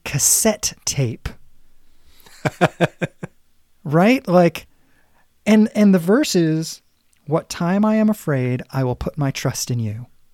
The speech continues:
And as I prayed through a number of these situations that I was wrestling with this week, without meaning this in the, like, hyper-spiritual way,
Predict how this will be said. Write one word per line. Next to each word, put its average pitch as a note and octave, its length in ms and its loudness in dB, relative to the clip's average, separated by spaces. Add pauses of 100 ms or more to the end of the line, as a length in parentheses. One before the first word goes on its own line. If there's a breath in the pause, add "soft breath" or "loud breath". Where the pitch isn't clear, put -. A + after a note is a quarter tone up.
(1300)
And F3 160 0
as E3+ 240 2
I D3+ 240 2 (140)
prayed A3 480 0
through G3 260 0
a E3 60 4
number D#3 260 2
of C#3 100 -2
these C#3 180 -2
situations B2 880 -4
that B2+ 100 -4
I B2+ 120 -2
was A#2+ 180 -6
wrestling F3+ 400 -2
with C#3 180 -2
this - 200 -8
week, A2 500 -8 (640)
without G#3+ 380 2
meaning F#3+ 460 4
this D#3 320 0
in D3+ 240 -2
the, C3 100 -2
like, A#2+ 220 -4
hyper-spiritual D3 1000 -2
way, F3+ 360 -2